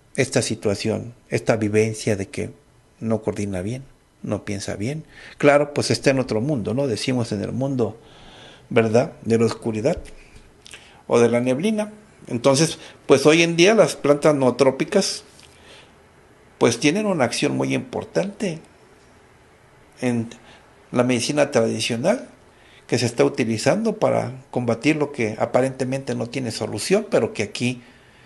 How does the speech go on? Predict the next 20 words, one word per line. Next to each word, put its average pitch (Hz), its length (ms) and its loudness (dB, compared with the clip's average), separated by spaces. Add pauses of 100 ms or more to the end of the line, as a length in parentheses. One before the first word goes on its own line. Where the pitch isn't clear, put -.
(680)
renace 123 340 2
esa 127 200 -2
fuerza, - 440 -4
¿no? 147 160 -8
De 113 280 -8 (480)
nuestras 110 320 -4
tradiciones, 127 680 -4
bueno, 185 160 -2 (100)
de - 80 -12
todo 170 240 0
el 92 80 -2
mundo, 151 300 -4
porque 101 220 -8
en 98 160 -8 (240)
todas 131 160 4
las 127 160 -2
culturas 123 480 0
hay 117 80 -2
plantas 110 420 -6
nootrópicas. 131 680 -4